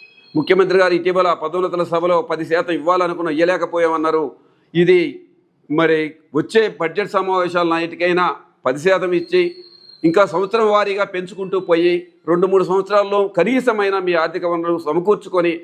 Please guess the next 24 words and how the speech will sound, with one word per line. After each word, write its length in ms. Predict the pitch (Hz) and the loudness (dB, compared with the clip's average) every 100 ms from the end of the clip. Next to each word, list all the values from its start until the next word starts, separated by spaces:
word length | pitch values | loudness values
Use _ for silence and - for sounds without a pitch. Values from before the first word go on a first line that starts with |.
| - _ - | -16 _ 0
పదిహేను 400 | 165 185 196 190 | 2 4 2 2
శాతాన్ని 540 | 185 190 190 202 196 | 0 -2 0 -2 -2
తగ్గకుండా 540 | - 165 185 190 185 175 | -6 -6 -6 -6 -2 0
ఇచ్చినప్పుడు 500 | 165 165 190 190 180 | -2 -2 -2 -2 0
మాత్రమే 560 | 175 170 165 180 170 - _ _ 151 | 0 0 -2 -2 -2 -10 _ _ 2
మీరు 160 | 165 | 2
అనేక 300 | 143 165 202 | 2 0 0
రకాలైనటువంటి 560 | 196 190 190 190 180 170 | 0 0 -4 -4 -6 -4
కొత్త 240 | 165 165 | -6 -4
కొత్త 220 | 185 180 | -4 -2
స్కిల్డ్ 320 | 170 - 190 180 | -4 -4 0 2
యూనివర్సిటీస్ 500 | 175 185 180 160 165 | 0 -2 -6 -4 -2
పెడుతున్నట్టు 440 | 170 170 170 160 | 0 0 0 2
అన్నారు, 200 | 165 170 | 0 -2
పాలిటెక్నిక్ 440 | 160 170 175 170 | 0 0 -2 -4
అప్‌గ్రేడ్ 280 | 143 151 185 | -4 -2 -2
చేస్తున్నట్టు 460 | 175 175 170 165 165 | 0 0 0 0 0
అన్నారు, 260 | 170 165 - _ - | -2 -4 -8 _ -4
కొత్త 180 | 165 214 | -2 -2
పథకాలు 500 | 196 185 185 185 165 | 0 0 2 0 -2
పెడుతున్నారు. 540 | 165 160 160 156 151 - _ | -4 -4 -2 -2 -2 -6 _
అవన్నిటిని 600 | 127 135 190 233 247 226 | -2 0 0 0 -2 0
అమలు 220 | 175 196 208 | 0 0 0
చేయాలంటే 720 | 208 196 175 175 175 175 | 2 2 0 -2 -2 -4